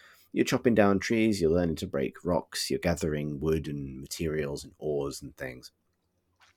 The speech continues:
And then you start to build the kind of your first castle.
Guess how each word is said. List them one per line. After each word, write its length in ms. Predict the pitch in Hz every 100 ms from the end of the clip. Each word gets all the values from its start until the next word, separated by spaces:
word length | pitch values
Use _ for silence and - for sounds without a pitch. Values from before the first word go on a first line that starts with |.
| _ _ _ - - - - -
And 100 | 92
then 140 | 104 95
you 120 | 98
start 280 | - 95 -
to 60 | 76
build 420 | 65 64 69 - -
the 80 | -
kind 280 | - 80 73
of 420 | 64 62 - - _ -
your 220 | 87 73
first 540 | - 76 73 - - - _
castle. 460 | - 120 - -